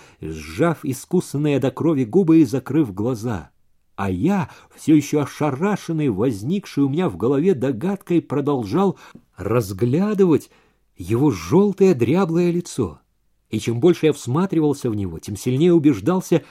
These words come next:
что вижу перед собой именно того выродка, который несколько лет назад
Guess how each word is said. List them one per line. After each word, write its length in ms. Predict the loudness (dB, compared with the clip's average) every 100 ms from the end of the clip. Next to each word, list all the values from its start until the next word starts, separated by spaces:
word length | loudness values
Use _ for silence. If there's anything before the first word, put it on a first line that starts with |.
| _ _
что 340 | -20 -2 0
вижу 380 | 0 -2 -2 -2
перед 200 | -2 -2
собой 280 | 0 2 0
именно 500 | -2 -4 -2 -2 -2
того 480 | -2 -4 -2 -2
выродка, 800 | -2 -2 -4 -2 -6 -10 -18 -18 -20 _ _ _ _ _ -12
который 320 | -2 0 0
несколько 560 | 0 -2 -2 -6 -4
лет 240 | -2 -2 -4
назад 540 | -6 -6 -4 -4 -4